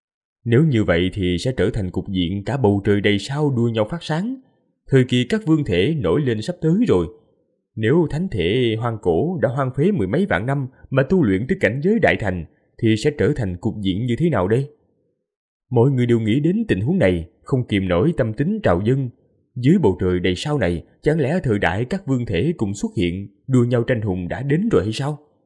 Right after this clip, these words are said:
Không nghi ngờ gì nữa, một khi điều này trở thành sự thực, thì một thời kỳ thiên tài quật khởi đã đến. Các kỳ tài cùng sáng tạo ra một thời đại huy hoàng, viết ra một truyền kỳ hoành tráng. Ai có thể đánh bại các chư vương,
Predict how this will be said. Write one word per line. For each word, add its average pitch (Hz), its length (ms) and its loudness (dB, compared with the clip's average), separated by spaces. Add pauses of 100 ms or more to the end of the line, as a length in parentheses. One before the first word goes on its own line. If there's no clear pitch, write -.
(840)
Không 120 260 0
nghi 110 100 2
ngờ 98 240 2
gì 92 100 -2
nữa, 110 440 2
một 127 240 0
khi 175 120 2
điều 104 160 2
này 101 260 2
trở 127 240 2
thành 95 120 -2
sự 95 180 -2
thực, 98 260 -2 (220)
thì 127 180 2
một 120 180 0
thời 123 160 0
kỳ 117 280 0
thiên 170 180 -2
tài 92 140 0
quật 90 220 -6
khởi 95 220 0
đã 113 100 0
đến. 190 300 2 (440)
Các 233 160 -4
kỳ 104 200 0
tài 98 240 2
cùng 110 260 -2
sáng 214 300 -6
tạo 90 260 2
ra 131 80 0
một 98 200 -2
thời 101 160 0
đại 92 160 0
huy 156 200 2
hoàng, 95 320 -2 (260)
viết 214 240 0
ra 120 180 -2
một 110 220 -2
truyền 95 180 -2
kỳ 92 220 -2
hoành 90 240 -6
tráng. 208 400 -4 (800)
Ai 117 160 0
có 151 160 0
thể 101 140 0
đánh 147 180 -2
bại 92 180 2
các 156 180 -4
chư 127 120 2
vương, 120 360 0